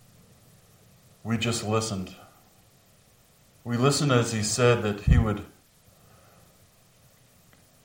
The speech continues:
go to the Father and he would glorify the Father and the Father would glorify him and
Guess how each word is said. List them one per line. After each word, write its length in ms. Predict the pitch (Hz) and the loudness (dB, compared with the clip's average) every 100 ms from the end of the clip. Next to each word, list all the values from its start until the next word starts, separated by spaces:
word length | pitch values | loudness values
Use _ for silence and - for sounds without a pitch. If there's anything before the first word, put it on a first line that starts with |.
| - | -4
go 180 | 131 127 | -2 0
to 140 | 131 | 0
the 100 | 110 | -2
Father 560 | - 117 120 104 98 90 | 0 2 2 2 -2 -4
and 220 | 87 85 - | -8 -14 -10
he 100 | 123 | -4
would 220 | 110 101 | -4 -4
glorify 560 | 110 120 123 123 110 | -2 2 2 2 2
the 100 | 101 | 0
Father 400 | 98 110 120 113 | 0 2 2 2
and 160 | 104 92 | 0 -2
the 60 | 90 | -4
Father 360 | - 117 120 | 0 2 2
would 220 | 101 98 | 0 -4
glorify 560 | 101 110 117 117 110 107 | -4 0 0 0 0 0
him 320 | 107 120 110 | 2 0 0
and 260 | 98 87 | 0 -4